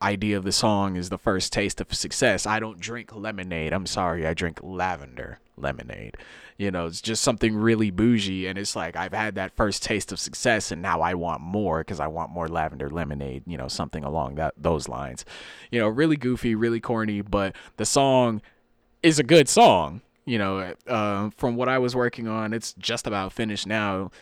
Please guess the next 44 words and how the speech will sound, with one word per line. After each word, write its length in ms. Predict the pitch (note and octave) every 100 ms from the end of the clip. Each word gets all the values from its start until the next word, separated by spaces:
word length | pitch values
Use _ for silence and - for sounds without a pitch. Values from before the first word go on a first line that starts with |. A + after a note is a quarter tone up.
| - -
I'm 100 | G2+
getting 220 | G2+ F#2+
the 80 | F2+
covers 340 | C#3 C#3+ G#2
done. 220 | F2+ F#2+
It's 100 | A2
a 40 | B2
really 200 | A#2+ B2
good 200 | A#2+ A2+
song, 340 | D3+ G2+ D#2+
and 140 | E2 G#2
this 140 | G2+
isn't 260 | G2 F#2+ F#2
me, 200 | F#2 F2+
you 100 | G#2
know, 120 | F2+
talking 520 | - G2+ F2 F2+ F2 D#2+ - - -
about 240 | G2 G2+ E2
myself, 540 | F2 - A#2+ G#2+ - -
but 200 | G#2 F2
rather 520 | A2 A2+ G#2+ G#2 G2 A2
just 300 | A#2 G#2+ -
the 60 | G2+
fact 280 | A2+ G#2+
that 160 | - -
that 260 | A2 F#2+ F2
job 580 | G#2 A#2+ A2 G2+ G2 F2+
gave 200 | G2+ A#2+
me 140 | G#2 G2
that 160 | F2
experience, 680 | D2 - - A#2 G2 F2 -
and 160 | - C#2+
I 80 | G2
wouldn't 280 | G2+ A#2 G2+
have 100 | -
had 340 | B2 C3+ G#2
that 100 | G2
experience 500 | F2+ - F#2+ F2+ E2
if 100 | -
I 80 | F2
didn't 320 | F2 F2+ C#2
have 300 | - G2 D#2
the 80 | -
job. 480 | - F2+ D#2+ -